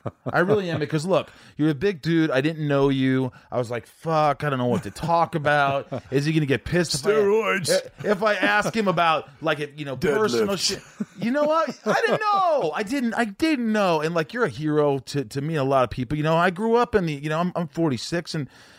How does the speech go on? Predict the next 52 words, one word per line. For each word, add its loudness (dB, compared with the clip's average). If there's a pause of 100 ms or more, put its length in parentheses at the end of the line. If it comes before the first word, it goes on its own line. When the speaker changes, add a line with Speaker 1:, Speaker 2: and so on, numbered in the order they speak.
(140)
Speaker 2:
you -8
know, 2
I, 0
I 4
watched 0
you -2
my 2
whole 2
life. 4
He's -4
a, 0
he, 0
he -6
used 0
to 0
watch, 2
he -6
watched 2
Masters -2
of -4
the -4
Universe 2
back -2
in -4
the -2
day, 0
and -2
he -2
was -2
a -4
fan 0
and, 0 (320)
and -2
all 2
the -2
movies. 2
And 0 (360)
so 0 (600)
the -2
fact 0
that -4
you're 0
so 0
open, 0 (200)
I'm 0
telling 4
you, 0
has -6
really, 0
is -10
helping -4
me. -2